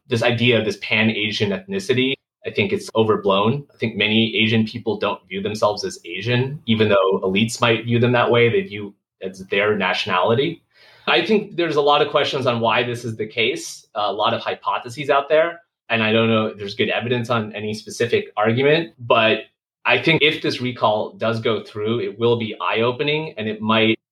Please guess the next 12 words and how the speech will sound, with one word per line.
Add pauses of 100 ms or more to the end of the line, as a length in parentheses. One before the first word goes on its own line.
mean
that
the
Democrats
have
to
solidify
their
coalition
more
going
forward.